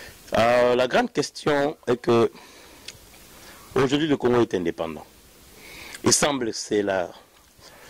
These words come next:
c'est le cinquante-septième anniversaire du Congo. Le Congo pleure.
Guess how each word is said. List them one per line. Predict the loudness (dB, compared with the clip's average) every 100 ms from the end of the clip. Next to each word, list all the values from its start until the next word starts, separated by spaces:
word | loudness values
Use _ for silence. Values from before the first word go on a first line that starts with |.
| -20 -20 -20 -20 -20 -6
c'est | 0 2
le | 2
cinquante-septième | 0 -2 0 -2 -4 -14 -4 -4 0 0 2
anniversaire | 0 0 -2 0 0
du | -2
Congo. | -2 -2 0 -2 -4 -20 -20 -20 -20 -20 -20 -20 -20 -18 -14 -14 -14 -14 -14 -16 -16 -14 -14 -14 -14 -4
Le | -4
Congo | -2 0 -2
pleure. | 0 2 4 2 0